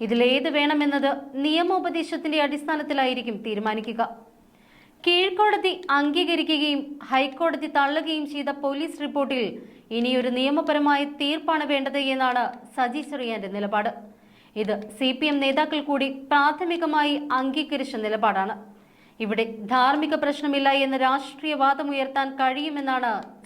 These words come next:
സി പി എമ്മിന്റെയും സജി ചെറിയാന്റെയും വാദം. നിയമപരമായ പരിശോധനയ്ക്ക് കാത്തിരിക്കാൻ തീരുമാനിച്ചാൽ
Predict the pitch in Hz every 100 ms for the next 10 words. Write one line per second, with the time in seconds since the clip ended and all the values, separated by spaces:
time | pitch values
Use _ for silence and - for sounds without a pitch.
0 | - 262 269 277 311 285 269 269 262 269
1 | - - - - 330 330 392 381 339 320
2 | 294 269 214 - - - 196 190 220 -
3 | - - - - _ _ _ - 320 359
4 | 392 427 415 403 359 359 359 339 302 302
5 | 349 330 320 320 311 311 285 294 294 320
6 | 311 302 294 294 285 277 269 269 262 196